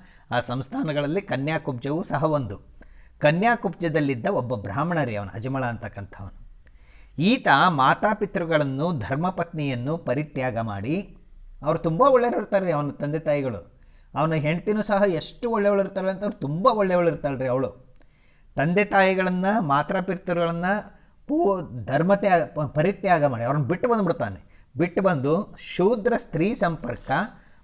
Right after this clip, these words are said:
ಮೊದಲಾದ ಅನೇಕ ವ್ಯಸನಗಳಲ್ಲಿ ಭಾಗಿಯಾಗಿಬಿಡ್ತಾನೆ ರೀ. ದುರಾಚಾರಗಳಿಂದ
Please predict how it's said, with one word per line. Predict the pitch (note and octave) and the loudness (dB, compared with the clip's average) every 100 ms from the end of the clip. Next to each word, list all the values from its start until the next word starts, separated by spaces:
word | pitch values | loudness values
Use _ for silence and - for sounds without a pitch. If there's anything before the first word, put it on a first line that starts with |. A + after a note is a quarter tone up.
| - | -4
ಮೊದಲಾದ | C3+ F3+ G3+ F#3 D3 E3 G#3+ - - | 0 2 4 4 2 0 -2 -8 -6
ಅನೇಕ | B2 D3+ G3 A3 G#3 | -4 -2 -2 0 0
ವ್ಯಸನಗಳಲ್ಲಿ | D3 - F3 D#3+ D3 C#3+ G3 - | 0 0 -2 0 -2 0 -2 -2
ಭಾಗಿಯಾಗಿಬಿಡ್ತಾನೆ | A2+ D3+ F3+ D#3+ B2+ G#2 A2 G2 | -2 0 4 2 2 -6 -10 -12
ರೀ. | F2+ - - B2+ | -16 -20 -16 -6
ದುರಾಚಾರಗಳಿಂದ | C#3+ F3+ F#3+ F3+ D#3 C#3+ D#3 | 2 2 4 2 2 0 -2